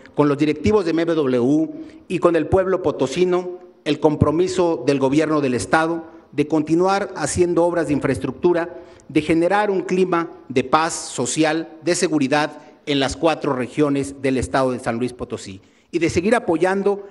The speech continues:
a quienes no tienen, a quienes tienen y sobre todo a quienes tienen más. Por eso aquí en San Luis Potosí trabajamos para todas y para todos. Y con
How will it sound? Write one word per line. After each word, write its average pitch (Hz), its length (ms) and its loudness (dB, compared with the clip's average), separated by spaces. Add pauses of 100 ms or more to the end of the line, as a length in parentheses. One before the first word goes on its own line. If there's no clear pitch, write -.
(140)
a 147 120 0
quienes 156 320 0
no 180 160 2
tienen, 139 480 0 (260)
a 135 120 0
quienes 139 340 0
tienen 170 400 0 (200)
y 147 80 -10
sobre 139 260 -2
todo 160 320 0
a 131 100 -6
quienes 127 320 -4
tienen 139 320 0
más. - 380 -6 (400)
Por 139 160 0
eso 175 220 0
aquí 170 200 0
en 165 80 2
San 147 200 0
Luis 156 120 -2
Potosí 151 540 -6 (240)
trabajamos 151 840 0
para 120 280 0
todas 139 480 0
y 127 80 -6
para 117 260 -2
todos. 101 480 -8 (1120)
Y 175 120 -4
con 170 640 0